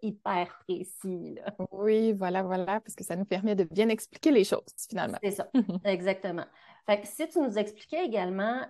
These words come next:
Speaker 1: euh, tu sais, au niveau plus des, des problèmes, tu sais, l-, la relation entre des problèmes de santé,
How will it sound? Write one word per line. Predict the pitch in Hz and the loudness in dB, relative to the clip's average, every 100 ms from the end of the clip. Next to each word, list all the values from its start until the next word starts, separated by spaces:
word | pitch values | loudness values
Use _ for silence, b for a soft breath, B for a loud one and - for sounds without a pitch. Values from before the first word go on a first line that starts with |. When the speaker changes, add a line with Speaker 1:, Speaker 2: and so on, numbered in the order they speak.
| 220 | -4
Speaker 1:
euh, | 190 190 190 - _ _ _ - | -2 -2 -6 -10 _ _ _ -8
tu | 277 | -6
sais, | - | -2
au | 233 | 0
niveau | 220 214 254 | 0 0 -2
plus | 254 277 311 294 | -4 -6 -6 -4
des, | 196 214 - - | -4 -4 -4 -6
des | 196 | -6
problèmes, | 190 - - 240 226 208 208 220 208 196 | -6 -14 -8 -2 -2 0 -2 -2 -4 -6
tu | 190 | -6
sais, | 226 240 233 | -4 -4 -6
l-, | 208 185 | -8 -4
la | 214 196 | 0 0
relation | 185 247 294 262 226 226 269 277 - | 0 0 2 2 0 -2 -4 -4 -2
entre | 214 220 226 | -2 -2 -2
des | 208 196 | -2 -4
problèmes | - 202 180 214 240 226 | -2 -4 0 0 0 -2
de | 185 | -4
santé, | - - 208 202 - 240 240 240 | -6 -6 -4 -6 -8 -6 -6 -8